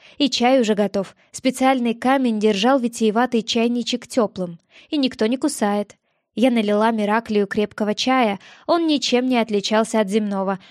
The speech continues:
а потом подумала и добавила в него щедрую порцию настойки. Бровь Риордана взлетела вверх. «А ты точно психолог?» — хмыкнула. «Не сегодня. Сессию мы, считай, ещё два дня назад провели,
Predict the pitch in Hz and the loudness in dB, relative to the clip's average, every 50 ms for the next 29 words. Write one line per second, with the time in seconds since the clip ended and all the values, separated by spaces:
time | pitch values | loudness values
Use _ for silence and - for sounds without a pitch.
0 | - - - 339 320 320 330 339 302 294 311 302 262 330 349 320 285 240 220 214 | -14 -6 -2 0 0 2 0 0 0 2 2 2 2 0 -2 0 0 0 0 0
1 | 208 202 - - - 131 - - 302 339 370 339 254 233 247 226 208 226 233 254 | -2 -4 -8 -14 -20 -20 -14 -8 -4 -2 0 0 2 4 4 4 4 4 2 4
2 | 254 262 240 233 214 220 220 208 214 208 - - - 220 240 233 247 233 214 196 | 4 4 2 2 2 0 0 0 0 0 0 0 0 0 0 2 4 2 2 2
3 | - 208 202 196 - - - 214 196 190 202 196 185 - - 180 170 170 165 - | 0 -2 -4 -4 -4 -6 -6 -4 -4 -4 -6 -8 -10 -10 -8 -8 -8 -8 -8 -10
4 | - 180 185 165 _ _ _ _ _ _ _ _ _ _ _ - - - - - | -10 -12 -12 -12 _ _ _ _ _ _ _ _ _ _ _ -20 -20 -8 0 2
5 | 339 370 - - 285 262 247 233 226 196 226 240 277 285 294 277 233 220 226 214 | 2 2 4 4 4 4 4 4 2 2 2 2 2 2 0 0 2 2 2 2
6 | 214 - 220 214 214 214 196 185 185 196 196 190 185 - - - _ _ _ _ | 2 2 0 2 2 0 -2 -2 -4 -2 -2 -2 -4 -8 -14 -20 _ _ _ _
7 | _ _ _ _ - - 233 233 226 233 226 220 220 220 220 - 320 339 - - | _ _ _ _ -2 0 2 2 2 2 4 4 4 4 4 2 0 0 0 -4
8 | - 214 202 190 - - - 269 262 - - 190 156 110 - - - - _ _ | -6 -6 -8 -8 -8 -6 -4 -4 -4 -2 -2 -2 -2 -2 -6 -10 -14 -20 _ _
9 | _ _ _ _ _ _ _ _ _ _ _ _ - - - 202 185 - - 196 | _ _ _ _ _ _ _ _ _ _ _ _ -14 -6 -4 -4 -4 -4 -6 -6
10 | 196 196 196 185 _ _ _ _ _ _ _ _ _ _ _ _ - 294 302 302 | -4 -4 -4 -4 _ _ _ _ _ _ _ _ _ _ _ _ 0 2 4 4
11 | 311 294 - 285 247 190 185 175 190 190 185 175 _ _ _ _ _ _ - - | 4 2 2 -2 -2 -2 -4 -6 -6 -6 -8 -8 _ _ _ _ _ _ -16 -8
12 | - - 330 330 330 - - 311 294 294 277 262 277 269 254 - 269 247 - 226 | 0 2 2 2 0 -2 -2 0 0 2 2 0 0 0 0 -2 -2 -2 0 0
13 | 233 247 254 233 254 240 - - 247 233 226 208 226 233 240 220 262 285 294 277 | 2 2 2 0 0 -2 0 0 0 0 0 2 0 0 0 0 0 0 0 0
14 | 262 269 269 277 262 311 302 269 _ - - 202 190 190 185 180 185 180 175 170 | 0 0 0 0 2 2 0 0 _ -4 -4 -2 -2 0 -2 -2 -2 -4 -4 -6